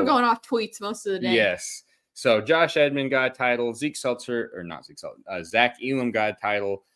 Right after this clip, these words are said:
Speaker 1: um, and then Joel Mylan and Nate Pulliam split at one forty-nine, um, and Rocky won too. So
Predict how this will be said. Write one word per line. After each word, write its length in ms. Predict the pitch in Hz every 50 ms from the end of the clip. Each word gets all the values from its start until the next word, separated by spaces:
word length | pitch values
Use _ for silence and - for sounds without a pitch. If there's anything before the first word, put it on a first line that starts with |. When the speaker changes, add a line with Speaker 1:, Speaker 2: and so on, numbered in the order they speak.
| _ _ _ _ -
Speaker 1:
um, 460 | 95 95 95 92 90 85 80 80 76 _ _ _ _ _ -
and 120 | 98 98
then 300 | 101 98 98 95 92 90
Joel 320 | 87 - 110 110 117 117
Mylan 540 | 113 117 113 113 113 113 113 113 110 107 101
and 100 | 98 95
Nate 240 | 101 101 104 - _
Pulliam 460 | - 123 120 120 123 120 113 110 113
split 580 | 107 - - - - _ - 117 113 110 101 - -
at 160 | 98 95 -
one 180 | 107 107 104 101
forty-nine, 800 | - - 110 104 98 92 92 92 95 95 98 98 95 95 95 95 95 _ _ _ _ _ _ -
um, 480 | 98 98 95 95 92 87 85 82 80 80
and 240 | 101 101 98 95 92
Rocky 360 | 107 107 110 - - 98 87
won 240 | 85 85 85 82 82
too. 240 | - 104 92 78 - -
So 420 | - - - 104 98 95 90 90